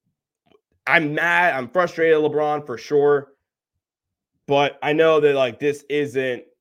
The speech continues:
normal. This isn't, like, what we're used to from LeBron. So, um, yeah, let's get to, uh, let's get, I'm not saying any excuse, like, LeBron was bad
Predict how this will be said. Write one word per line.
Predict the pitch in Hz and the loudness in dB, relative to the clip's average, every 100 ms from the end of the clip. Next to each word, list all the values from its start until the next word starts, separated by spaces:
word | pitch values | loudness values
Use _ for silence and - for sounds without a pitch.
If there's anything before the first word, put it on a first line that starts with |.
| _ | _
normal. | 117 120 117 110 92 73 65 _ - | -12 -8 -6 -6 -8 -18 -20 _ -14
This | 120 139 | -8 -6
isn't, | 143 143 143 | -2 -2 0
like, | 131 120 | -2 -4
what | 127 117 | -6 -4
we're | 120 | -4
used | 110 107 104 - | -4 -6 -10 -10
to | 104 | -10
from | 98 101 95 | -8 -10 -8
LeBron. | 90 90 87 80 82 | -12 -12 -14 -16 -20
So, | - 98 92 87 - _ _ _ - | -8 -6 -4 -6 -12 _ _ _ -8
um, | 98 110 110 107 101 98 95 _ _ _ _ _ - _ _ _ - | -4 -2 -2 -4 -6 -10 -14 _ _ _ _ _ -20 _ _ _ -8
yeah, | 117 123 110 _ _ _ _ _ _ _ _ _ _ _ _ _ - | -2 -2 -4 _ _ _ _ _ _ _ _ _ _ _ _ _ -8
let's | 139 139 | -8 4
get | 147 139 - | 6 6 2
to, | 147 135 | -2 2
uh, | 131 131 135 | 2 2 0
let's | 135 | -2
get, | 151 139 | -2 -2
I'm | 143 | -2
not | 165 175 - - | 0 0 -2 -8
saying | 160 151 | 0 2
any | 135 | 2
excuse, | 127 139 131 | -2 -4 -4
like, | 123 | -2
LeBron | 123 135 151 | -2 -2 -2
was | 131 107 | -4 -6
bad | 110 90 76 | -6 -6 -10